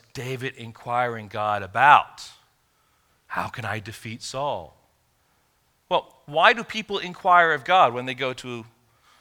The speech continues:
a priest here? They're, they're looking for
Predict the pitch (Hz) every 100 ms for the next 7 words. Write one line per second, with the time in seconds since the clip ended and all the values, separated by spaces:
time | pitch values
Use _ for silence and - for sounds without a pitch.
0 | _ _ _ - - 165 151 - 90 -
1 | _ _ - 131 151 143 143 170 165 135
2 | - 135 120 107